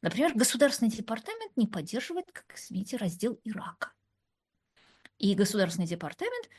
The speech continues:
не поддерживает, например, образование в Ираке курдского государства. И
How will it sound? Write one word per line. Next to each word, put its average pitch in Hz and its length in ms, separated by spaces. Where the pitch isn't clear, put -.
не 180 100
поддерживает, 339 580
например, 190 420
образование 180 680
в 151 100
Ираке 254 380
курдского 220 500
государства. - 760
И 240 280